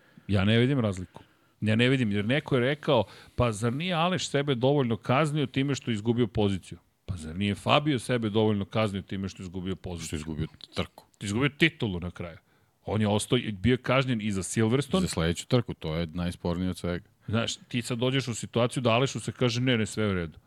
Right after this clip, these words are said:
Speaker 1: Nema čak ni kazne u tom sprintu. Nema ni, mogli su da mu daju dugi krug
Speaker 2: Da.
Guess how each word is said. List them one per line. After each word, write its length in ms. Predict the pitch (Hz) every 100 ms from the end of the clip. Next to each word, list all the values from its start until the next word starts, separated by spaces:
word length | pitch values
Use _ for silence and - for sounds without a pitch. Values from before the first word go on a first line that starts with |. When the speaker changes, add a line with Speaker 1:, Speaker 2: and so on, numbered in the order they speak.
| _ _ _ _
Speaker 1:
Nema 240 | 110 131
čak 420 | 135 - 165 - 117
ni 240 | 120 123 -
kazne 360 | - 120 139 127
u 60 |
tom 380 | 101 127 135 104
sprintu. 580 | 87 - 117 127 123 78
Nema 180 | 90 120
ni, 80 | 113
mogli 280 | 120 123
su 100 | 127
da 60 | 139
mu 100 | 135
daju 200 | 131 135
dugi 280 | 120 123 107
krug 320 | 104 156
Speaker 2:
Da. 80 | 151